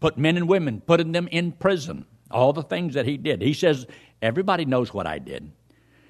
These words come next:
So he says there in verse ten, "Which thing I also did in Jerusalem, and many of the saints did I shut up in prison, having received authority from the chief priest.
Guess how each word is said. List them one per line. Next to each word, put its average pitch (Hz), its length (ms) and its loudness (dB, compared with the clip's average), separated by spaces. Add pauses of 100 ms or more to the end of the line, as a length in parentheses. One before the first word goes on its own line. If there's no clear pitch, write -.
(200)
So 180 120 0
he 165 80 6
says 160 320 0
there 143 160 2
in 131 200 -2
verse 131 220 -2
ten, 127 380 -2 (180)
"Which - 300 6
thing 240 360 0
I 208 260 8
also 240 520 4
did 208 420 4
in 233 300 2
Jerusalem, 180 1000 0 (280)
and 110 300 2
many 196 280 2
of 165 240 -2
the 147 120 2
saints 190 560 -2 (100)
did 156 160 2
I 147 220 2
shut 202 380 0
up 202 260 0
in 208 240 -2
prison, 196 560 0 (520)
having 151 360 2
received 175 640 0
authority 143 800 2 (160)
from 147 260 4
the 123 120 0
chief 190 460 -6
priest. 127 440 -2